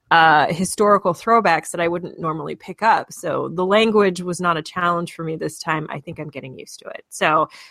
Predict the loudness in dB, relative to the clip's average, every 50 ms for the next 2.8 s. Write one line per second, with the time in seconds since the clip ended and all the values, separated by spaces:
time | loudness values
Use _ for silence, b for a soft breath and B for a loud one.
0 | B B B 0 2 4 6 6 6 6 6 4 2 2 2 4 4 6 4 4
1 | 2 2 2 2 4 6 6 4 4 2 0 0 2 4 4 4 2 2 0 0
2 | -2 -2 -2 -2 -2 0 0 0 0 0 0 0 0 -2 -4 -6